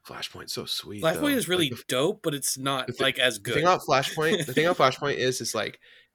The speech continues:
Speaker 1: it modernized, uh, like, that style of movie in a way that I think was really, I think it was, people are, were looking for s-, someone to kind of evolve the, like, the,
Speaker 2: The
Speaker 1: the
Speaker 2: John Woo.
Speaker 1: action,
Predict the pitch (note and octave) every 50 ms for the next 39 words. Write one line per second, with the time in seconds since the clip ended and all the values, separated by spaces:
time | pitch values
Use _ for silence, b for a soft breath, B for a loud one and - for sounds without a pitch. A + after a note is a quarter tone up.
0 | _ _ - C3+ C#3 - A#2+ A2 G#2 G#2+ A#2 B2 B2 B2+ B2 B2+ B2+ B2 - -
1 | - - _ - G#2+ G2+ F#2+ F#2 F2 E2+ E2+ E2+ E2+ - G2 _ _ _ _ _
2 | G2+ G2+ G2 - G#2+ G2 - - - - G2+ G2+ G2+ G#2 G#2 G2+ F#2+ F#2+ F#2 -
3 | - _ _ _ _ _ G2+ G#2+ G#2+ G#2+ A2 A#2+ B2 C3 C#3 C#3 - _ _ _
4 | _ _ _ _ _ A2+ A2+ A2+ G#2+ G#2 G#2 G2 G2 G2 F#2+ G2 F#2 F#2 E2+ -
5 | - - - G2 - A2 G2 G2 F#2+ G2+ G2+ F2+ D2 - _ _ _ E2+ F2+ -
6 | B2+ D3 F3 F#3+ G3+ G3 F3 - - _ _ b b b b b b b b _
7 | _ _ - F3+ E3+ - F#3+ G3 G3 G3 G3 F3+ - - _ - - A#2 A#2+ A2+
8 | A2 G#2+ - - _ _ A#2+ A#2 A2+ A2 A2 G#2 C3 B2 A#2 - A#2+ G#2+ - G#2
9 | - _ - - - - A#2 A2+ A2+ A2 G#2 G2+ - - G#2+ F#2+ - - G2+ F#2+
10 | F2+ E2 - F#2+ G2 - G2+ F#2 F2+ F2 E2+ E2 E2+ - - - - - _ _
11 | - G#2 F#2 E2+ E2+ D2 D2 C2 A#1 - D2+ D#2 - - E2 D#2 C#2+ B1 - -
12 | D3 B2+ G2 - - E2+ - G#2+ G#2+ G#2 F#2+ F#2 F2+ F2+ F2+ F#2+ F#2+